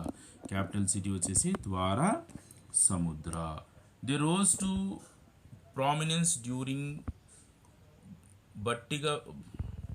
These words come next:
భట్టిగా విష్ణువర్ధనాస్ టైమ్. భట్టిగా విష్ణువర్ధనాస్ టైంలో వీళ్ళు చాలా బాగా వీళ్ళు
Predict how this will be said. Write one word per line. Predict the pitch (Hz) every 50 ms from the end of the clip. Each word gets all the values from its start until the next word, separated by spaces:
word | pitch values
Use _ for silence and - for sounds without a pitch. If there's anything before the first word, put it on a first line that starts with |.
| - - - - - - - - - - - - - - - - - -
భట్టిగా | 110 110 113 107 104 - 147 139 156 151
విష్ణువర్ధనాస్ | 131 113 98 - - 127 123 123 120 110 107 110 113 113 113 113 120 120 120 - - -
టైమ్. | - - - - - - - - - - - - - - - - - - 87
భట్టిగా | 101 98 - - - - 113 110 107 113 123 135 143 147
విష్ణువర్ధనాస్ | 131 104 95 - - - 107 104 101 92 92 101 98 98 98 98 - -
టైంలో | - 92 92 101 110 127 131 120 110 104 101 101 104 - - - - - - -
వీళ్ళు | - 107 110 113 104 - - 98
చాలా | 90 98 101 110 113 113 107 101 95 95 95 95 95 - - - -
బాగా | 90 87 90 87 95 92
వీళ్ళు | 87 87 90 - - - 170 185 - 254 262